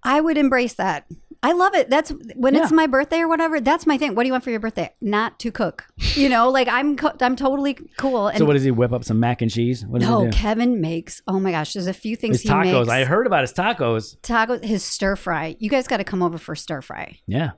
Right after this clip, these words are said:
Speaker 1: He,
Speaker 2: I hear from my
Speaker 1: mm.
Speaker 2: son.
Speaker 1: Oh,
Speaker 2: He's
Speaker 1: no,
Speaker 2: already
Speaker 1: I
Speaker 2: start-
Speaker 1: make the tacos.
Speaker 2: Oh, is it you that, your tacos?
Speaker 1: He makes, okay, grilled pork chops. Is that what? 'Cause
Speaker 2: I don't
Speaker 1: Kevin makes
Speaker 2: remember.
Speaker 1: grilled pork chops that are really
Speaker 2: I
Speaker 1: good.
Speaker 2: just
Speaker 1: So
Speaker 2: know
Speaker 1: he's
Speaker 2: that
Speaker 1: got a couple
Speaker 2: E-,
Speaker 1: things
Speaker 2: Eli
Speaker 1: that are
Speaker 2: comes
Speaker 1: really
Speaker 2: home
Speaker 1: good.
Speaker 2: and he's like, "The McDuns can cook."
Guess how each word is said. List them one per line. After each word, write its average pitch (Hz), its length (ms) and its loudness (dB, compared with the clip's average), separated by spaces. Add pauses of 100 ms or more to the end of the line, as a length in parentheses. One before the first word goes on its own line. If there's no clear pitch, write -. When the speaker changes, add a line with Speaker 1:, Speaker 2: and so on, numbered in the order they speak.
(200)
Speaker 1:
He, 214 360 -4
Speaker 2:
I 240 60 2
hear 208 200 4
from 190 120 4
my 160 100 4
Speaker 1:
mm. 160 120 0
Speaker 2:
son. 131 320 0 (460)
Speaker 1:
Oh, 262 260 4
Speaker 2:
He's 127 100 0
Speaker 1:
no, 240 80 4
Speaker 2:
already 285 120 6
Speaker 1:
I - 40 2
Speaker 2:
start- - 240 2
Speaker 1:
make 302 100 0
the - 100 -6
tacos. 240 220 0
Speaker 2:
Oh, 143 200 -6
is 160 160 2
it 175 60 2
you 170 180 0
that, 190 120 -4
your 196 140 0
tacos? 277 380 0
Speaker 1:
He 285 100 6
makes, 320 400 2
okay, 214 240 0
grilled 190 380 -2
pork 170 220 -2
chops. 254 360 -4
Is 175 80 -6
that 175 180 0
what? 202 220 -4 (140)
'Cause 196 100 -6
Speaker 2:
I - 80 2
don't 135 60 2
Speaker 1:
Kevin 233 340 2
makes 202 180 -2
Speaker 2:
remember. - 100 -6
Speaker 1:
grilled 175 180 -2
pork 175 180 -6
chops 156 200 -8
that 151 100 -10
are 127 40 -10
really 147 120 -2
Speaker 2:
I 180 80 2
Speaker 1:
good. 180 60 -4
Speaker 2:
just 190 120 -2
Speaker 1:
So 247 60 4
Speaker 2:
know 175 120 6
Speaker 1:
he's - 100 6
Speaker 2:
that - 60 2
Speaker 1:
got 370 140 4
a 311 60 0
couple 269 320 0
Speaker 2:
E-, - 20 -4
Speaker 1:
things 262 160 2
Speaker 2:
Eli 247 120 6
Speaker 1:
that 220 60 2
are 208 40 2
Speaker 2:
comes 202 100 4
Speaker 1:
really 185 80 4
Speaker 2:
home 185 80 4
Speaker 1:
good. 170 60 4
Speaker 2:
and 147 40 4
he's 131 120 0
like, 113 160 0 (280)
"The 87 60 -4
McDuns 90 460 -2
can 80 120 -6
cook." - 540 -10